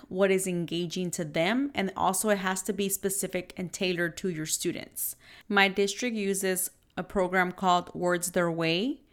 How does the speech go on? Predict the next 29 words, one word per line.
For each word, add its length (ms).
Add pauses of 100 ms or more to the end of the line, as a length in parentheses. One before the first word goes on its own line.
(400)
which 180
is 80
also 280
available 380
in 120
Spanish, 560
Palabras 480
a 60
su 120
Paso, 560 (420)
and 120
it 80
basically 480
mixes 500
spelling, 640
phonics, 800 (280)
vocabulary 600
development 600
into 260
one 300
program, 520
and 160
they 60
use 260
a 40
lot 180
of 140
word 340
sorts, 580